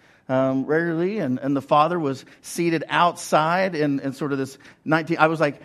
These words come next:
"Well, are there photos?" He's like, "No, they don't let dads back over here yet. It doesn't work like that." And I just wonder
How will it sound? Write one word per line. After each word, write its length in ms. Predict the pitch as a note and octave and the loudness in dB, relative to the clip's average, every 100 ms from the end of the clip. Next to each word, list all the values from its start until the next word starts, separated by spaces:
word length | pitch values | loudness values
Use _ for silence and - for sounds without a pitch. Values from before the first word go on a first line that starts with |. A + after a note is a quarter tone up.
| - | -2
"Well, 160 | E3+ E3+ | 0 4
are 100 | E3+ | 4
there 120 | E3+ | 4
photos?" 340 | - F3 G#3 D#3+ | 4 4 4 0
He's 120 | C#3 | -4
like, 140 | C3 | -4
"No, 220 | A2+ C3+ D3 | -2 0 0
they 120 | D3 | -2
don't 200 | E3 D3+ | -2 -4
let 200 | D#3+ D3+ | -4 -2
dads 240 | B2 G#2+ | -4 -4
back 340 | - G2 - - | -8 -10 -12 -14
over 220 | A2 F2+ | -12 -12
here 280 | G2 C2+ D#2 G2+ _ _ _ - | -12 -14 -16 -20 _ _ _ -16
yet. 380 | D#2+ A1+ - - _ _ _ _ _ _ | -14 -14 -16 -20 _ _ _ _ _ _
It 80 | A#2 | -6
doesn't 260 | C3 C#3+ C#3+ | -4 -4 -2
work 260 | F3+ A3 | -2 -2
like 240 | C3+ G#2 - | -4 -6 -10
that." 340 | - - - _ _ _ _ _ _ _ _ _ - | -16 -18 -20 _ _ _ _ _ _ _ _ _ -4
And 120 | F#3 | 0
I 140 | G#3 A#3+ | 2 2
just 200 | A3+ F#3 | -2 0
wonder 680 | G#3 A#3+ F3+ A#2+ A#2+ C3 | 0 2 0 -4 -4 -8